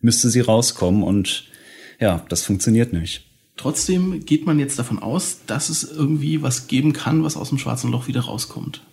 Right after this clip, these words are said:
Speaker 1: Ja, es gibt verschiedene Ansätze. Also, äh, wir müssen wohl leider akzeptieren, dass es schwarze Löcher gibt. Also inzwischen <laughs> sind die Beweise aus verschiedenen astronomischen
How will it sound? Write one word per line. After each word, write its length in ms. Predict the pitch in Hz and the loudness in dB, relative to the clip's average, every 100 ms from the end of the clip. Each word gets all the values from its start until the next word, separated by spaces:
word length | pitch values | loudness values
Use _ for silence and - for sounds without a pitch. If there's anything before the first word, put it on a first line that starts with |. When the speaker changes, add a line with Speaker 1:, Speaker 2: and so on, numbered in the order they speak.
| _ _ - - - - - - _ | _ _ -20 -20 -20 -20 -20 -20 _
Speaker 1:
Ja, 180 | - 151 | 2 2
es 140 | 135 | 4
gibt 140 | 196 185 | 2 2
verschiedene 440 | 196 220 214 175 | 2 4 4 4
Ansätze. 520 | 170 156 90 85 101 | 6 6 4 2 2
Also, 440 | 82 117 123 120 110 | 4 4 6 6 4
äh, 640 | 101 - - 120 117 113 | 0 -6 -2 2 4 4
wir 540 | 110 76 - - 107 135 | 2 -2 -10 -6 4 6
müssen 580 | 165 165 143 139 - - | 8 6 8 6 4 -2
wohl 300 | 107 127 131 | 2 6 6
leider 340 | 117 127 135 | 8 6 4
akzeptieren, 540 | 110 - 117 - 143 120 | 2 0 -2 4 6 6
dass 120 | 113 | 4
es 80 | 117 | 2
schwarze 340 | 113 110 - | 2 2 2
Löcher 240 | 104 95 98 | 2 2 2
gibt. 420 | 143 190 - 123 | 2 0 -2 0
Also 260 | 110 113 | 2 4
inzwischen 680 | 107 - 135 131 127 120 110 | 4 4 4 6 8 8 6
<laughs> 0 | |
sind 260 | 107 120 117 | 6 6 6
die 240 | 110 107 | 4 4
Beweise 840 | - 95 107 113 131 131 123 120 95 | 2 2 4 6 6 6 6 6 4
aus 240 | 113 - | 2 0
verschiedenen 540 | - 110 135 131 117 | 0 2 4 6 6
astronomischen 880 | 110 - 113 120 120 120 110 110 107 | 4 2 6 6 6 6 4 4 0